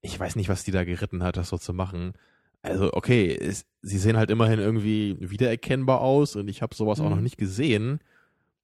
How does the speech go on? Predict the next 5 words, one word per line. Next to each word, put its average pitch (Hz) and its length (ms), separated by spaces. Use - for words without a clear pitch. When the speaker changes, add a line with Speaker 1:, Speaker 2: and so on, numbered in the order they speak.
Speaker 1:
Aber, 98 520
ähm, 98 680
was 107 280
soll 208 280
das? 98 520